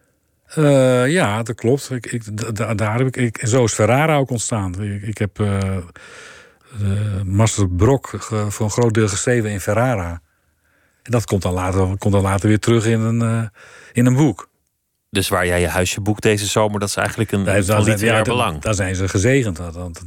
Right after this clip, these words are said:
Speaker 1: dan komen ze, op een gegeven moment komen ze in een, in een roman. Ja.
Speaker 2: Tot hoe, tot hoe ver gaat, gaat deze, laat ik zeggen, trilogie? Want, want het, het kan nog meer worden.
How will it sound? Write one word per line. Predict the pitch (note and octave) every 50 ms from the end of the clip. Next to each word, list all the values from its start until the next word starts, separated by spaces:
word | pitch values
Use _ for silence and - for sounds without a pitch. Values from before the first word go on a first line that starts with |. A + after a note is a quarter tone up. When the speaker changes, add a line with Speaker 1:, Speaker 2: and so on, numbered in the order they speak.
| E2+ E2+ F2
Speaker 1:
dan | - - F2
komen | - - F#2 F2+ F#2 F2
ze, | F2+
op | F#2 F#2
een | F#2 F#2
gegeven | - F#2 F2 E2+ E2 F#2
moment | G2 A2 A#2 -
komen | - A#2 A#2 A#2
ze | A#2 A#2
in | A#2
een, | A#2 A#2 A2+ A2+
in | A2 A2+ A2
een | A2 A2+
roman. | A2+ A2+ A2+ A2+ F#2 E2 D#2 D#2+ _ _ _ _ _ _ _ _ _ _
Ja. | _ - F#2+ F#2 - - - _
Speaker 2:
Tot | - F3 F3
hoe, | G3+ F3+ A2+
tot | - - F#3 F3+
hoe | F#3
ver | - - E3+ F#3 F3
gaat, | - - D#3+ - - -
gaat | - G#2 - - B2+ B2
deze, | C3 C3 C3 B2 - A#2 A2 G#2+ - - - - - -
laat | - G#2+ A#2+ A#2+
ik | A2+ -
zeggen, | - C#3+ - - B2
trilogie? | - - B2+ A#2+ A2+ G#2 - - G2 E2+
Want, | D#2 E2+ F#2 F#2+
want | - - G2 G#2
het, | G2 F#2+ F#2
het | - - -
kan | - - A2 A2+
nog | A2 - -
meer | G2+ F#2 F2 E2+ E2
worden. | D#2 D2 D2 - C#2+ D#2 D#2